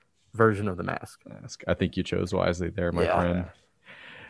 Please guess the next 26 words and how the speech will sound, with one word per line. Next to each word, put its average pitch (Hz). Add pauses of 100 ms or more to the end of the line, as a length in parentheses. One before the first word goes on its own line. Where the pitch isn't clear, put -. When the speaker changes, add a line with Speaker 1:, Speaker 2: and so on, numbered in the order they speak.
(120)
Speaker 2:
So 123
on, 143
uh, 90
today's 165
episode, 120
we 120
are 110
going 104
to 104
be 92
reviewing 101 (340)
Predator, 90
the 98
nineteen 90
eighty-seven 87
John 90
McTiernan 90
film, 92 (520)
as 120
well 104
as, 107
uh, 98 (220)
giving 117
our 95
first, - (160)
uh, 95